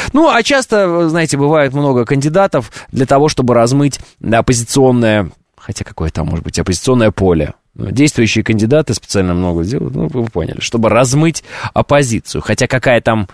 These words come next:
больная оппозиция, тоже вопрос. «Меня волнует только один вопрос», говорит Харьковчанин. «Откуда эти сорок четыре урода взяли деньги на выборы? Там же два ляма вроде надо внести», говорит Харьковчанин. Ну, два миллиона чего? Долларов,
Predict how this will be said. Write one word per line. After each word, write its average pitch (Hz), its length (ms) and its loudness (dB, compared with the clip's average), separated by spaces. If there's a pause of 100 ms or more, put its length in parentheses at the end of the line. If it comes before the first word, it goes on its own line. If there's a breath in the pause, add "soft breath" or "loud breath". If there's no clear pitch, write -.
(380 loud breath)
больная 110 360 2
оппозиция, 120 680 2
тоже 104 300 0
вопрос. 107 480 0
«Меня 202 240 2
волнует 202 360 0
только 202 280 0
один 175 240 -2
вопрос», 170 360 0
говорит 151 220 0
Харьковчанин. 143 540 0
«Откуда 202 340 0
эти 180 140 0
сорок 175 240 0
четыре 190 400 0 (140 loud breath)
урода 214 420 4
взяли 196 340 0
деньги 190 300 0
на 185 180 0
выборы? 127 320 0
Там 156 200 0
же 143 100 0
два 165 240 0
ляма 143 300 0
вроде 127 300 0
надо 117 240 0
внести», 156 580 -2 (120)
говорит - 200 -6
Харьковчанин. - 580 -2 (640 loud breath)
Ну, 208 240 2
два 202 420 2
миллиона 202 480 2
чего? 180 300 2
Долларов, 185 580 2